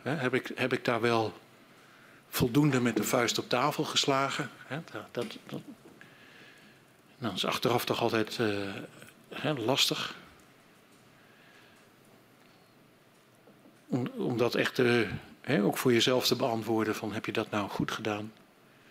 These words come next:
Tweede wat ik jammer vind is dat we natuurlijk in de gesprekken, ook rond tweeduizend dertien, best gesproken van, is het Groningenveld nog veilig?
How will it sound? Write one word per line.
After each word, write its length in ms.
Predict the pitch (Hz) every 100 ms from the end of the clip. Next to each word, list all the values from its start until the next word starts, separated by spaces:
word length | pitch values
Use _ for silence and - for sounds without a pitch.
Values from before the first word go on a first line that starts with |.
| - - - - - - - - - -
Tweede 420 | - - 147 185 170
wat 140 | 151
ik 100 | 143
jammer 280 | 139 143 127
vind 280 | - 123 123
is 140 | 113
dat 160 | 123 117 - - - - - - - 190 - - -
we 120 | 131
natuurlijk 360 | 110 - 135 127
in 60 |
de 60 | 117
gesprekken, 680 | - - 143 139 131 113 - - - - -
ook 160 | 117
rond 240 | - 117 117
tweeduizend 540 | 127 120 117 104 110
dertien, 440 | 120 120 - 110 101
best 380 | 113 - - - - - - - - -
gesproken 560 | - - - 120 - 110
van, 220 | 117 -
is 160 | 135
het 120 | - 110
Groningenveld 800 | - 139 131 120 110 127 113
nog 200 | 110 90
veilig? 560 | - 107 113 175 202 -